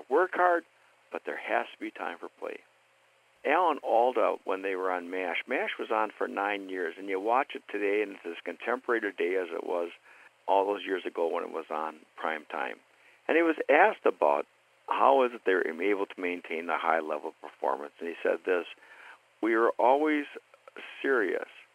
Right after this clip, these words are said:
but never solemn. Always serious, but never solemn." And I think we can be serious about a number of different things, but do we have to be so solemn?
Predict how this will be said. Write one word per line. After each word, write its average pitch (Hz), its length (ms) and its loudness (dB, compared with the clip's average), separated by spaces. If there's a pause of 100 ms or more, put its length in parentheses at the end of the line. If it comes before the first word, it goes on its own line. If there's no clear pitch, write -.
(880)
but 107 140 4
never 98 320 2 (100)
solemn. 85 380 2 (1040)
Always 165 380 6 (180)
serious, 127 360 2 (100)
but 95 100 -4
never 104 340 -2
solemn." 82 360 0
And 156 80 -2
I 175 60 0
think 214 200 -2
we 180 80 -4
can 151 140 -10
be 139 100 -2 (140)
serious 131 340 2
about 98 240 0
a 90 80 -4
number 104 220 0
of 90 80 -2
different 87 320 -8
things, - 180 -6 (400)
but 110 140 2
do 123 80 -6
we 127 140 2
have 151 180 4
to - 80 -20
be 135 140 -2 (180)
so 113 160 2 (120)
solemn? 69 440 4